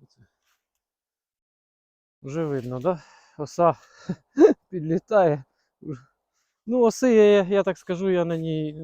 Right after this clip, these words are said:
не замічав, щоб вона дуже її вражала, не знаю. Можливо, це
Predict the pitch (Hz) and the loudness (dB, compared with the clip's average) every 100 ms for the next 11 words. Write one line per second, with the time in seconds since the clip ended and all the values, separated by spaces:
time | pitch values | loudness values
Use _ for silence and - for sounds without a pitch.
0 | 160 160 160 151 160 156 - 127 120 127 | -16 -12 -10 -8 -6 -8 -10 -12 -12 -18
1 | 113 127 120 123 113 120 117 113 113 _ | -14 -14 -12 -14 -14 -14 -14 -16 -20 _
2 | _ _ - 127 139 151 180 143 127 131 | _ _ -16 -10 -8 -6 -6 -6 -8 -12
3 | 120 107 107 131 147 151 143 - 139 | -16 -18 -16 -12 -8 -6 -8 -10 -14